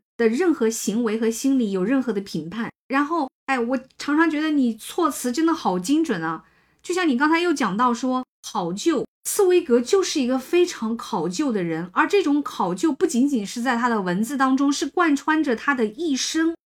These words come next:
因为这跟他自己的整个生平有非常重大的关系。所以在这儿，其实我们要跟大家再简单的介绍一下茨威格。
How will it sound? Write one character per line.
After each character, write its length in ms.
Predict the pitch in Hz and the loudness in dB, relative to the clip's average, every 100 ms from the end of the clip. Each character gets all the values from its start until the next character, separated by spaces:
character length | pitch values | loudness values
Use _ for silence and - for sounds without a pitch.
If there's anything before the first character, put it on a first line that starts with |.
| - | -4
因 160 | 339 | -2
为 240 | 349 349 320 _ _ _ | 0 -2 -8 _ _ _
这 160 | - 370 | -2 0
跟 140 | 339 | 2
他 160 | 330 359 | 0 0
自 200 | 370 320 | -2 -4
己 200 | 247 185 | -6 -8
的 200 | 190 185 | -8 -10
整 220 | 180 185 | -6 -4
个 120 | 185 | -2
生 260 | 240 349 359 | -2 0 0
平 340 | - 220 226 - _ | 2 2 2 -2 _
有 120 | 247 226 | -4 -2
非 220 | 269 370 | 0 0
常 260 | 294 226 | 0 0
重 200 | 240 302 | 0 2
大 120 | 269 240 | 2 0
的 120 | 202 | -2
关 160 | 240 | -2
系。 120 | 269 240 | -2 -4
所 140 | 277 | -2
以 80 | 277 | -2
在 100 | 302 | 0
这 80 | 294 | -2
儿， 160 | 208 | -2
其 160 | 175 - | -4 -4
实 80 | 285 | -2
我 120 | 214 | 0
们 280 | 185 208 226 _ - _ | -2 -6 -8 _ -20 _
要 100 | 285 | -4
跟 220 | 285 277 269 | 0 2 2
大 80 | |
家 180 | 277 262 | 2 0
再 340 | 240 277 220 - - | -2 -4 -4 -10 -6
简 180 | 208 | -4
单 140 | 190 226 | 0 0
的 100 | 233 | 0
介 200 | 233 277 | -2 -2
绍 240 | 339 311 | 0 0
一 40 | 220 | 0
下 140 | 208 | -4
茨 200 | - - | -6 -2
威 160 | 220 202 | -2 -2
格。 240 | 160 | -6